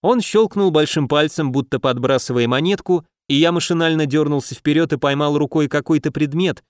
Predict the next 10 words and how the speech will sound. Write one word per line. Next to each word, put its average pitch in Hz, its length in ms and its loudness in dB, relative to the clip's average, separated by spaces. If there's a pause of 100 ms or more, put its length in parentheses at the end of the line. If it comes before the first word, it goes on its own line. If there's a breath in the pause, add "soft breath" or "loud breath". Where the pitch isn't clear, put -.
(140)
брошенный 135 520 0
мне 120 220 0
прямо 113 280 0
в 98 60 -4
лицо. 107 460 -4 (720)
Отступив 165 600 -2
от 135 140 0
неожиданности 131 800 -2
шаг 131 300 -4
назад, 135 460 -2